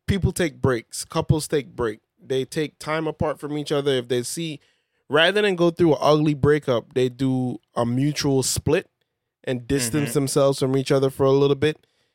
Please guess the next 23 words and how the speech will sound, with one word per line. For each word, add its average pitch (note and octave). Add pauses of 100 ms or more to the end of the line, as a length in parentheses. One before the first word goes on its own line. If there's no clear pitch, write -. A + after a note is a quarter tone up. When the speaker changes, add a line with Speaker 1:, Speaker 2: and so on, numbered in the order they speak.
(160)
Speaker 1:
And B2
then C3+
when C#3
they're B2+
ready C3
to B2
patch B2+
things B2+
up, A#2+
they A2+
patch A#2
things A#2+
up. - (720)
Um, C3+ (540)
but D#3+
at E3+
the D3+
same F3+
time, F3 (180)
I D3+
just D#3
feel D#3+
like C3+